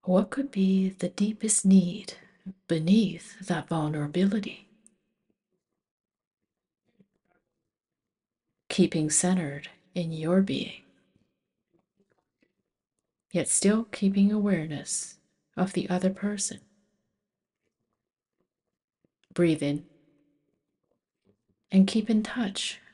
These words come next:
with the realness of their hurt. And breathe out, offering your care to the deepest need within them.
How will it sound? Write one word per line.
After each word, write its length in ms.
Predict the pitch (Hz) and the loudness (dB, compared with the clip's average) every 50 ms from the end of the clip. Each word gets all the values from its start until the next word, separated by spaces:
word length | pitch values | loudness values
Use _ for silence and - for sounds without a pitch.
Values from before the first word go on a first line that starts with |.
| _ _ _ _ _ - | _ _ _ _ _ -4
with 140 | 185 185 190 | -2 0 0
the 100 | 175 170 | 0 0
realness 600 | 165 170 185 208 214 220 220 220 220 214 - - | 2 2 2 2 2 2 0 0 0 -2 -4 -4
of 220 | - 190 196 - | -4 -4 -4 0
their 160 | - 190 190 | 0 0 0
hurt. 480 | 190 - - 196 190 - - - - - - _ _ _ _ _ _ _ _ _ _ _ _ _ _ _ _ _ _ _ _ _ _ _ _ _ _ _ _ _ _ _ _ _ _ _ _ _ _ _ _ _ _ _ _ _ | 0 -2 -6 -10 -10 -10 -14 -16 -18 -18 -20 _ _ _ _ _ _ _ _ _ _ _ _ _ _ _ _ _ _ _ _ _ _ _ _ _ _ _ _ _ _ _ _ _ _ _ _ _ _ _ _ _ _ _ _ _
And 140 | - 156 156 | -8 -6 -4
breathe 260 | 156 165 175 180 - | -2 0 0 0 2
out, 540 | 202 214 202 196 196 - - - - - - - _ _ _ _ _ _ _ _ _ _ _ _ _ _ _ _ _ _ _ _ _ _ _ _ _ _ _ _ _ _ _ _ - | 2 0 0 -2 -2 -6 -12 -14 -14 -14 -16 -20 _ _ _ _ _ _ _ _ _ _ _ _ _ _ _ _ _ _ _ _ _ _ _ _ _ _ _ _ _ _ _ _ 0
offering 480 | 170 156 151 - - 160 160 160 160 | 0 0 0 -2 -4 -4 -2 -2 0
your 140 | 160 165 175 | 0 0 -2
care 640 | 180 - - 220 208 165 - - - - - - _ _ _ _ _ _ _ _ _ _ _ _ _ _ _ - | -2 -2 -2 -2 -2 -2 -4 -8 -14 -18 -20 -20 _ _ _ _ _ _ _ _ _ _ _ _ _ _ _ -6
to 140 | - 202 | -4 0
the 100 | 190 190 | 0 0
deepest 540 | 190 190 - 202 208 202 202 - 214 208 - | 0 0 0 -2 -2 -2 -6 -8 -8 -4 -2
need 460 | 190 175 170 170 165 160 165 160 - 185 190 | -2 -2 -2 -2 -2 -2 -4 -6 -6 -6 -4
within 420 | 165 160 156 - 156 156 170 180 | -4 -4 -2 -4 -4 -2 -2 -2
them. 240 | 175 - 147 - 196 | -4 -4 -8 -10 -10